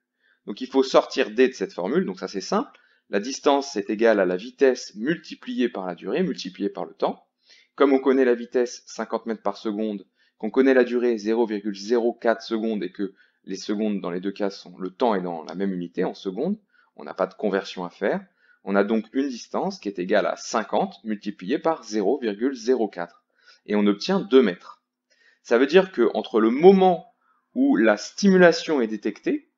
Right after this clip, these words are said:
c'est-à-dire l'étirement du muscle, et le moment où le muscle répond en se contractant,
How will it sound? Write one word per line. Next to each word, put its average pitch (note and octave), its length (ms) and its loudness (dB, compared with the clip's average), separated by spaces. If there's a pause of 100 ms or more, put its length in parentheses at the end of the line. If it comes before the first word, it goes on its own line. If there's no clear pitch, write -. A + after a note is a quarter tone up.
(240)
c'est-à-dire F#2+ 540 -6
l'étirement G#2 540 -4
du F#2 120 -12
muscle, F#2+ 380 -14 (800)
et B2+ 80 8
le C#3 80 8
moment D#3 280 4
où C3 100 4
le A2+ 100 2
muscle D3+ 560 -2
répond G#2+ 760 0 (360)
en G#2 100 -10
se - 180 -12
contractant, G2 840 -8